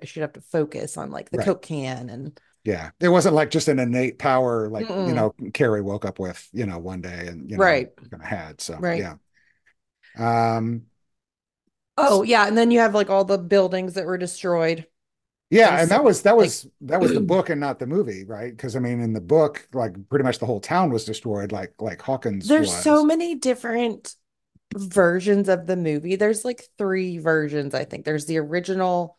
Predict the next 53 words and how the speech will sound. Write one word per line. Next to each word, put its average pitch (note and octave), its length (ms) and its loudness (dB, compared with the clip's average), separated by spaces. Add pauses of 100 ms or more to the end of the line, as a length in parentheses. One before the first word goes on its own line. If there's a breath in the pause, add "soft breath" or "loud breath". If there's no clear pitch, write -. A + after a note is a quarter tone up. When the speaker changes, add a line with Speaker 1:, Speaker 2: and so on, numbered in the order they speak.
(100)
Speaker 2:
Yeah, D3+ 180 4
I've E3+ 80 4
only F#3 200 6
seen E3 160 2
the C#3 60 2
original. A#2+ 280 -2
I B2 60 -2
never C3 200 -2
saw A#2+ 280 0
the A2+ 280 -4
Speaker 1:
The A#3 120 4
one B3+ 220 2
with D#4+ 200 0
Chloe A#3+ 300 0
Grace G3 320 -2
Moretz D#3 340 -4
is D3+ 100 -8
actually D#3+ 380 -4
really C#3 300 -2
good, C3 260 -4
but E3 100 -2
I D#3+ 60 2
also A#3 340 -6
think D4+ 200 -2
there C4+ 100 -4
was A#3+ 160 -2
one A3 140 0
in G#3 100 0
the F#3+ 80 0
nineties. D#3+ 680 -6 (220)
Speaker 2:
I A#2 60 -8
think A2+ 160 -4
so G#2 120 -4
too, G2+ 280 -6
yeah. G2 200 -6
But C3 140 0
I, D3+ 80 4
Speaker 1:
And D3+ 80 6
it G#3+ 80 4
Speaker 2:
I've - 40 6
Speaker 1:
might G3+ 100 6
Speaker 2:
only A3 100 6
Speaker 1:
have B3+ 80 4
Speaker 2:
seen C4 160 2
Speaker 1:
been - 0 -
Speaker 2:
the A3 60 -2
original G#3 120 0
Speaker 1:
Carrie G#3 240 0
Speaker 2:
one. F#3+ 100 -6
Speaker 1:
too. G3 380 -2
I A#3 120 -4
don't G#3 180 -2
know. F#3 240 -4